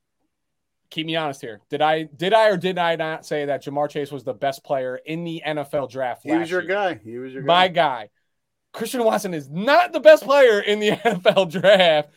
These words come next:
Speaker 1: not even close. So, like, to make those, those comparisons, like, is just, like, dumbfounding to me. Do I think, to your point, boom or bust, right? Like, he's got everything you're looking for, size, speed,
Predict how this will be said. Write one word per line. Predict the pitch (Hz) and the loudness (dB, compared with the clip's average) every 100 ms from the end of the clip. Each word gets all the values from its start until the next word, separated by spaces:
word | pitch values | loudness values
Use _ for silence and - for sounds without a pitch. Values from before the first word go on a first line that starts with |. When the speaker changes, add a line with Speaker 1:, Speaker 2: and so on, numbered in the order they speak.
| _ - | _ -6
Speaker 1:
not | 175 220 262 | 0 2 2
even | 269 240 208 | -4 -6 -6
close. | - 226 226 175 151 | -4 -2 -2 -4 -8
So, | 185 | -6
like, | 165 151 | -4 -4
to | 160 | -10
make | 151 156 190 | -8 -10 -10
those, | 208 202 175 - _ _ - | -8 -8 -8 -16 _ _ -8
those | 175 175 | -8 -8
comparisons, | - 147 135 131 156 180 190 | -12 -12 -10 -8 -8 -8 -6
like, | 160 143 _ _ _ _ | -4 -4 _ _ _ _
is | 180 165 | -8 -8
just, | 143 156 - | -8 -10 -6
like, | 143 117 _ 117 107 | -6 -6 _ _ _
dumbfounding | 156 147 151 147 143 - 131 123 117 120 107 | -2 -2 -2 -6 -10 -8 -8 -10 -14 -20 -18
to | |
me. | 127 120 107 _ _ - | -16 -16 -18 _ _ -2
Do | 185 | 0
I | 196 | 2
think, | 220 170 _ _ _ _ _ - | 0 -6 _ _ _ _ _ -10
to | 226 | -6
your | 247 | -6
point, | 247 254 117 | -2 -4 -4
boom | 156 214 185 | -4 -2 -2
or | |
bust, | 147 175 139 - | 0 0 0 -4
right? | 147 | -2
Like, | 165 151 | -2 -4
he's | 180 143 | -6 -2
got | 180 - _ _ _ _ | -2 -2 _ _ _ _
everything | - 202 208 196 | 2 2 0 -4
you're | 165 | -4
looking | 139 | -6
for, | 135 107 | -12 -16
size, | - - 185 160 123 110 - - _ _ _ | -14 -2 0 0 -4 -10 -16 -18 _ _ _
speed, | - - 226 220 202 156 110 | -18 -10 -6 -4 -4 -6 -12